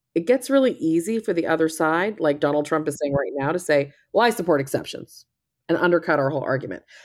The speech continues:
The bottom line is everyone should have the freedom to decide if, when, and how to have a family,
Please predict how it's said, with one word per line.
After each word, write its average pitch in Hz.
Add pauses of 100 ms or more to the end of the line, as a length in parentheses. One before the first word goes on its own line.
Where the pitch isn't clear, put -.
(120)
The 202
bottom 254
line 190
is 165
everyone 190
should 165
have 147
the 143
freedom 143
to 139
decide 135 (160)
if, 147
when, 151
and 143
how 147
to 143
have 143
a -
family, 151